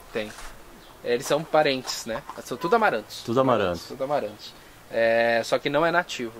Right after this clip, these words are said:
Speaker 2: Aham.
Speaker 1: Então, é,
Speaker 2: Isso veio
Speaker 1: tem
Speaker 2: da
Speaker 1: umas que
Speaker 2: onde?
Speaker 1: são nativas, tem umas que não são nativas. O que, que caracteriza a punk é a espontaneidade de crescimento, ela nasce espontânea, não necessariamente ela é nativa,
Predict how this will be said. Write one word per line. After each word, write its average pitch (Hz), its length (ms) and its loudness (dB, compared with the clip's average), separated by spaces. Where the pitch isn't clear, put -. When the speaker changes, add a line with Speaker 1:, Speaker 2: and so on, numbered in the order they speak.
Speaker 2:
Aham. 98 400 -4
Speaker 1:
Então, 123 600 -2
é, 117 100 -2
Speaker 2:
Isso 113 180 2
veio 127 220 4
Speaker 1:
tem - 60 2
Speaker 2:
da 110 120 4
Speaker 1:
umas 151 100 4
que - 80 4
Speaker 2:
onde? - 80 0
Speaker 1:
são 156 140 2
nativas, 226 580 2
tem 208 100 2
umas 202 140 -4
que 220 60 -4
não 220 80 -4
são 226 80 -4
nativas. 160 200 -8
O - 40 -12
que, 208 100 -12
que 208 140 -10
caracteriza 175 580 2
a - 20 0
punk 190 560 2
é 139 140 6
a 143 80 6
espontaneidade 160 1000 2
de - 100 -10
crescimento, 135 480 -4
ela 139 180 2
nasce 135 240 0
espontânea, 139 640 -4
não 135 100 2
necessariamente 143 600 2
ela 131 80 4
é 123 40 0
nativa, 127 560 -2